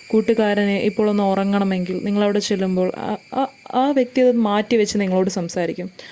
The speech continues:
So എപ്പോഴും നിങ്ങൾ ചെല്ലുമ്പോൾ അങ്ങനെ നിങ്ങളുടെ ഉറ്റ സുഹൃത്ത് നിങ്ങളെ വെറുക്കാനുള്ള സാധ്യതയും ഉണ്ട്. മറ്റൊന്ന് സുഭാഷിതങ്ങൾ ഇരുപത്താറാം അധ്യായം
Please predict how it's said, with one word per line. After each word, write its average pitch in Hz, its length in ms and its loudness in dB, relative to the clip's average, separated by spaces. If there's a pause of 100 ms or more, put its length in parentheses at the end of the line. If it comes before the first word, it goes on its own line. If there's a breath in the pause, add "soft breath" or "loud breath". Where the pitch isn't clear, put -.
(240 loud breath)
So - 120 0 (120)
എപ്പോഴും 277 440 2
നിങ്ങൾ 247 240 4
ചെല്ലുമ്പോൾ 202 600 0
അങ്ങനെ 202 320 -2
നിങ്ങളുടെ 208 220 0
ഉറ്റ 208 260 0
സുഹൃത്ത് 190 600 -2
നിങ്ങളെ 190 200 -2
വെറുക്കാനുള്ള 185 800 -2
സാധ്യതയും 180 760 -2
ഉണ്ട്. 180 260 -2 (3000 loud breath)
മറ്റൊന്ന് 202 520 0 (100)
സുഭാഷിതങ്ങൾ 220 920 0 (160)
ഇരുപത്താറാം 208 640 0
അധ്യായം 175 500 0